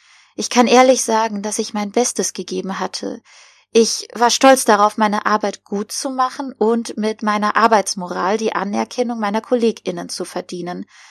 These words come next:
Aber von Anfang an konnte ich sehen, dass meine Tage gezählt waren. Mit meiner ständigen Schlaflosigkeit und dem langen Schultag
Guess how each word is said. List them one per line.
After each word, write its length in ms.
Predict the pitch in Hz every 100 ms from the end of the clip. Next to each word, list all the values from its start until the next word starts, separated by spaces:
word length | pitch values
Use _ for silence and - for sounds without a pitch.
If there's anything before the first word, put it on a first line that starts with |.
| _ _ _ _ -
Aber 500 | 214 214 214 208 -
von 380 | - 220 202 - _ _
Anfang 380 | 208 202 208 208
an 220 | 202 208
konnte 340 | 202 196 185 185
ich 220 | 185 -
sehen, 420 | 190 185 185 175
dass 240 | 180 180
meine 260 | 196 180 175
Tage 360 | - 185 180 175
gezählt 680 | 175 - - 196 196 -
waren. 340 | 185 185 190 - _ _ _ _ _
Mit 180 | 202 202
meiner 240 | 196 196
ständigen 440 | 196 - 202 202 196
Schlaflosigkeit 1040 | - 208 220 202 180 180 - - 190 196
und 140 | 196
dem 120 | 196 185
langen 280 | 190 196
Schultag 500 | 208 - 220 - 202